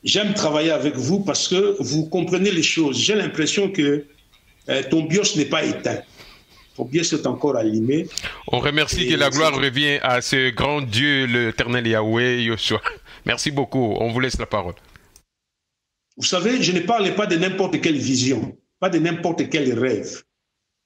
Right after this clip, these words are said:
Speaker 1: Un homme de Dieu qui ne rêve pas, c'est un mort en esprit. J'assume ce que je dis. Quelqu'un, vous allez voir dans la civilisation occidentale, les, les Occidentaux ne rêvent plus, hein.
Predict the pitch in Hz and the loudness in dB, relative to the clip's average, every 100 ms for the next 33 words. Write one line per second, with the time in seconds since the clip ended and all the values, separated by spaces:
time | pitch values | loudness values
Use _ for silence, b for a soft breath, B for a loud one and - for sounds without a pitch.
0 | _ _ _ - 175 185 180 196 196 156 | _ _ _ -6 -2 0 2 2 2 0
1 | 135 127 117 165 160 151 131 123 113 139 | 0 0 0 0 0 -2 -2 -2 0 0
2 | 131 113 107 - - - _ _ _ _ | -2 -2 -6 -6 -8 -8 _ _ _ _
3 | _ _ _ _ _ _ _ _ - - | _ _ _ _ _ _ _ _ -10 -6
4 | - 123 147 143 139 131 107 107 - - | -4 -2 -2 0 0 0 0 0 -2 -4
5 | 104 - _ _ _ _ _ _ _ _ | -12 -14 _ _ _ _ _ _ _ _
6 | _ _ _ _ _ _ _ _ _ _ | _ _ _ _ _ _ _ _ _ _
7 | _ _ - 113 98 - 165 - - - | _ _ -8 -4 -2 -2 -2 -2 -2 -4
8 | 117 107 107 - 101 _ _ _ _ _ | -4 -2 -4 -10 -16 _ _ _ _ _
9 | _ _ _ - 139 131 - 160 196 208 | _ _ _ -4 -4 -4 -2 -2 0 -4
10 | - _ _ _ _ _ _ _ _ _ | -10 _ _ _ _ _ _ _ _ _
11 | 117 160 190 190 196 - 139 135 127 - | -2 0 2 2 2 0 -2 0 0 0
12 | 160 123 113 107 165 147 120 110 127 113 | 0 0 -2 0 0 0 0 0 -2 -2
13 | 120 120 120 165 127 123 117 _ 160 - | -2 -4 -6 -4 -4 -4 -8 _ -8 -8